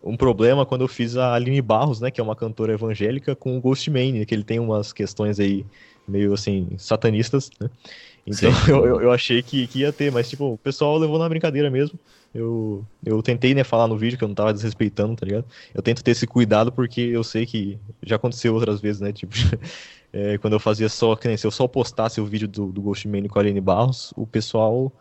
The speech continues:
Speaker 1: é, ia, às vezes, cair matando, tá ligado? Só que, tipo, como no vídeo eu, eu tô mostrando como faz,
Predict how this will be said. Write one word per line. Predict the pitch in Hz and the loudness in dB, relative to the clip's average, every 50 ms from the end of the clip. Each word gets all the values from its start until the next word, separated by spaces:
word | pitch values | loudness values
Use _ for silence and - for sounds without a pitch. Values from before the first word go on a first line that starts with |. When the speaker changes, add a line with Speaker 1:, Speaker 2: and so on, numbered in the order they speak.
| _ _ _ _ _ _ | _ _ _ _ _ _
Speaker 1:
é, | - 104 101 104 101 101 104 | -8 -4 -4 -2 -2 -2 0
ia, | 104 110 113 110 - 104 | 0 0 0 2 2 2
às | 107 110 104 | 2 4 2
vezes, | 110 110 - | 0 0 0
cair | - 135 135 | 0 0 2
matando, | 147 160 - - 113 95 92 | 0 0 0 0 0 -2 -2
tá | - - | -6 -8
ligado? | 87 101 101 104 | -6 -6 -6 -6
Só | - 104 | -6 -8
que, | - - | -10 -10
tipo, | - 110 - 101 | -14 -12 -12 -6
como | - 120 113 113 | -4 -2 -2 0
no | 110 110 107 | -2 -2 -2
vídeo | 101 110 117 117 113 110 107 101 | 0 0 0 2 2 2 2 2
eu, | 82 104 107 | 2 2 0
eu | 101 | 2
tô | - 113 | 0 0
mostrando | 110 107 104 - - 113 117 120 | 0 0 -2 -2 -2 -2 -2 -2
como | - 110 104 | 0 -2 -2
faz, | 98 - - 107 110 110 117 117 117 - - | -2 0 0 2 2 2 2 0 -2 -6 -14